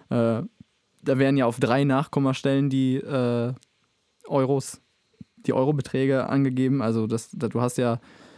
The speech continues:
du hast ja dann immer e-, ein Euro zweiunddreißig neun. Also e-, eins Komma drei zwei neun Euro und du hast ja auch keine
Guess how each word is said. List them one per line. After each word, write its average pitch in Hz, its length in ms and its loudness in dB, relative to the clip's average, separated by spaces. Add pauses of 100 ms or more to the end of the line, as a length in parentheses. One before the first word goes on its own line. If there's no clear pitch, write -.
(120)
du - 100 -2
hast 123 120 -2
ja 131 40 4
dann 123 140 4
immer 131 300 2
e-, 92 180 -2
ein 139 240 4
Euro 143 500 2 (360)
zweiunddreißig 139 1120 0 (340)
neun. 135 800 2
Also 123 240 2
e-, 110 220 0
eins 175 380 0
Komma 156 220 2
drei 143 260 2
zwei 143 280 0
neun 143 320 2
Euro 139 340 0
und 131 320 0
du 127 140 -2
hast 143 160 0
ja 131 40 0
auch 123 120 -4
keine 135 400 2